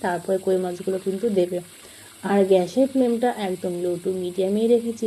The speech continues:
তেলটা যেহেতু অনেকক্ষণ আগেই দেওয়া হয়েছে, তেলটা বেশ ভালো মতো গরম হয়েছে।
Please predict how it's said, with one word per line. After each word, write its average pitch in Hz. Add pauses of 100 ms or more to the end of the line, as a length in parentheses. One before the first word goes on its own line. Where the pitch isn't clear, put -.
(140)
তেলটা 190
যেহেতু 208
অনেকক্ষণ 202
আগেই 190
দেওয়া 220
হয়েছে, 226
তেলটা 185
বেশ 190
ভালো 202
মতো 202
গরম 185
হয়েছে। 180